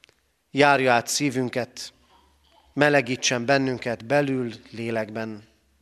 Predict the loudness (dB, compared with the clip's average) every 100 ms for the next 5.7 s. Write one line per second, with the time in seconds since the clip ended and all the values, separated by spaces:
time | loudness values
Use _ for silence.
0 | _ _ _ _ _ _ 2 4 4 2
1 | 0 2 4 4 0 -8 _ _ _ _
2 | _ _ _ _ 0 4 4 4 2 2
3 | -2 -4 -6 -6 -6 -6 -10 -18 _ _
4 | _ _ _ _ 0 2 2 0 0 -2
5 | -4 -4 -4 -8 -8 -14